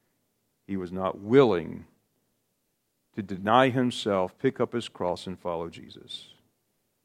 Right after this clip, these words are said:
He was going to stay in bondage to its power and dominion over his life, like the monkey who would not let it go.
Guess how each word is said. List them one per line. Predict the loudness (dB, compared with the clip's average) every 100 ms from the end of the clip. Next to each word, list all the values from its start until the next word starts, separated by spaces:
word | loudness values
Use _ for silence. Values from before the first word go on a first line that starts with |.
| _ _ _ _ _ _ _ -8
He |
was | -6
going | 0 4 6 4
to | 0
stay | -4 0 4 4 4
in | 0
bondage | 0 2 2 -2 -6 -10 -8
to | -6 -6
its | -8 -16
power | -2 4 6 6 4
and | 2 -4
dominion | -6 -6 -4 -2 0 -2 -4
over | -6 -8 -6
his | -10 -8
life, | -8 -8 -10 -18 -20 -2
like | 2 4 2
the |
monkey | -2 4 6 6 2 -4 -6 -8 _
who | -6 -4
would | 0 6 6 6 -2 -2
not | 2 4 4 0 _
let | -6 0 2 4
it | 0 -4 -20 -20 _
go. | -6 -6 -10